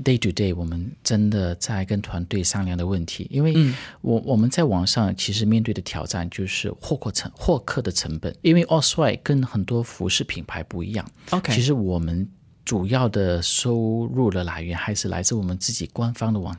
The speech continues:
Speaker 1: 站，
Speaker 2: 嗯。
Speaker 1: 我们不是来自，比方说 Shopee 啦、
Speaker 2: 是，
Speaker 1: Lazada 啦。
Speaker 2: 一些电商平台。
Speaker 1: 对，对，对，因为你电商的平台，它有流量，
Speaker 2: 嗯。
Speaker 1: 它有红利，你自己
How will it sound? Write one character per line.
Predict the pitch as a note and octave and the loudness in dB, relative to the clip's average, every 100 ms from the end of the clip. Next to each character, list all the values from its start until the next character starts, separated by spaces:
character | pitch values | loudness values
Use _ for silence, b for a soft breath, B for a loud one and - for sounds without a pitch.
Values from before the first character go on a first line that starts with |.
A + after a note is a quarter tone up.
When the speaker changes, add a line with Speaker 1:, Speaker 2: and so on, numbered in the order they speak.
| - | -2
Speaker 1:
站， | D#3 | 2
Speaker 2:
嗯。 | D3+ C3 G#2+ B2+ B - | 4 4 0 -4 B -2
Speaker 1:
我 | G2 | 2
们 | F#2+ F#2 | 2 0
不 | G2+ | -2
是 | - G2 | -2 -2
来 | F2 | 0
自， | F2+ - G2 F2+ E2 - - | -2 0 2 2 -2 -10 -6
比 | G2 | -2
方 | G#2 | 0
说 | G#2+ G#2 | 0 0
Shopee | - G#2 G2+ F#2+ | 0 -2 -2 -2
啦、 | F2+ F2 F2 | -2 -2 0
Speaker 2:
是， | - B2 | 2 2
Speaker 1:
Lazada | G#2 F#2 E2 | 2 0 -2
啦。 | - | 0
Speaker 2:
一 | D#3+ | 2
些 | D#3 | 2
电 | D3 D#3+ | 4 2
商 | B2+ A2+ | 2 0
平 | A2 G2 | -2 -2
台。 | G2 | 2
Speaker 1:
对， | C3 A#2 G2+ | 4 6 4
对， | - G#2+ F#2+ | 2 0 2
对， | G2+ | 0
因 | G2+ | 4
为 | F3 D3 - _ _ - | 4 4 -2 _ _ -2
你 | B2+ | 2
电 | A2+ E3 D#3 | 4 4 4
商 | D3 D3+ | 4 2
的 | C#3+ _ _ _ | 0 _ _ _
平 | - G#2+ A2 | -4 2 2
台， | - - D#2 - - | 2 -6 -6 -8 -6
它 | - C#3 | -4 0
有 | B2 F#2 | 2 2
流 | E2 E2 | 0 0
量， | G#2+ E3 E3 _ B | 2 2 0 _ B
Speaker 2:
嗯。 | D3+ B2+ | 2 2
Speaker 1:
它 | - A#2+ | 0 0
有 | F2+ | 0
红 | - - F#2 | 0 0 2
利， | C#3 A#2+ B B B B | 4 2 B B B B
你 | E3+ B2+ | 2 4
自 | A2+ D#3+ | 6 4
己 | C3 A2+ G2 - | 4 2 2 -2